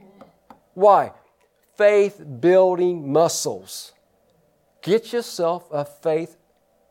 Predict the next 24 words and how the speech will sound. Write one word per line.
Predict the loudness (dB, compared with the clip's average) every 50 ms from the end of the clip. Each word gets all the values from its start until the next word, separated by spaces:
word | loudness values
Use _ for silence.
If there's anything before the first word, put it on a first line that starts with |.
| _ _ -6
project | -2 0 2 2 2 0 -4 -8 -10 -10 -12 -16
going. | -16 -16 -16 -18 -20 -20 _ _ _ _ _ _ _ _ _ _ _ _ _ _ _ _ _ _ _ _ _ _ _ _ _ _ _ _ _ _ _ _ _ _ _ _ _
Well, | 2 2 2
thank | 4 2 2 2 0 -2
you | -6
for | -4 -2 0
that | 2 4 4 4
enthusiasm. | 4 2 0 0 -2 -2 -2 -2 -4 -6 -12 -14 -16 -18 -16 -14 -16 -16 -16 -18 _ _ -20 -20 -20 -20 -20 -20 -20 -20 -20 -20 -20 -20 _ -20 -20 -20 -20 _ 2
Turn | 4 4 6 6 4
with | 2 0 0 0
me | -2 0
to | 0 0 0
First | 2 2 4 4 4 2 -4 -8
Corinthians | -2 0 2 2 2 2 0 0 -2 -2 -4
chapter | -2 0 0 0 0 -2 -6 -10
three. | -10 -10 -8 -8 -6 -6 -6 -6 -8 -12 -18 -20 _ _ _ _ _ _ _ _ _ _ _ _ _ _ _ _ _ _ _ _ _ _ _ _
First | _ 2 4 4 4 2 0 -6
Corinthians | -8 -4 -2 -2 -2 -2 -4 -4 -4 -4
chapter | -4 -2 0 0 -2 -2 -8 -16
three. | -10 -6 -4 -4 -4 -6 -8 -14 -20 -20 -14
So | -2 2 4 4 6
the | 6 4
Lord | 4 4 4 4 4 2 0
answered | -2 0 2 2 2 2 0 0 0 2 2 0 -2 -6